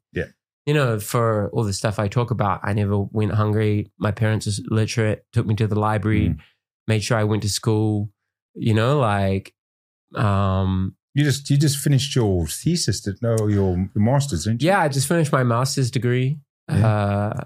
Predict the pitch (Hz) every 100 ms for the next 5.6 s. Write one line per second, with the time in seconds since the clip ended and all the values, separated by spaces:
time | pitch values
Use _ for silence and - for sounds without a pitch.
0 | - _ _ - 113 107 101 101 - 104
1 | - 101 107 123 123 139 120 - _ 139
2 | 147 117 - 131 117 - 139 135 101 _
3 | - 123 123 107 110 110 - 98 117 101
4 | 98 113 107 - 107 101 98 104 110 107
5 | - 104 104 104 101